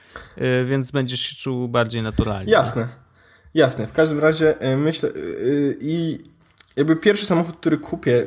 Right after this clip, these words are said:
Speaker 2: prawdopodobnie, żeby nim jeździć czy cokolwiek, to myślę, że to będzie mniej więcej tak, jak, y, wy mieliście przez długi czas.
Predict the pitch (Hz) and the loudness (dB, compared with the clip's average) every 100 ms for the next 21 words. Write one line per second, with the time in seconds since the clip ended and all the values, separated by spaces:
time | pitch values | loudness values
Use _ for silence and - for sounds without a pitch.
0 | - 131 131 131 131 135 127 123 127 127 | -2 0 0 0 0 2 2 2 4 6
1 | 131 127 127 - - 139 139 151 147 156 | 4 4 -2 -6 -4 -2 -2 -2 -4 -2
2 | 165 165 165 170 170 175 175 175 190 190 | -4 -4 -2 0 0 0 0 0 -2 -2
3 | 190 185 180 - 170 170 190 190 190 180 | -2 -2 -4 -2 0 2 4 4 2 -2
4 | - 185 196 254 262 494 190 - | -2 -2 -2 -4 0 2 2 -2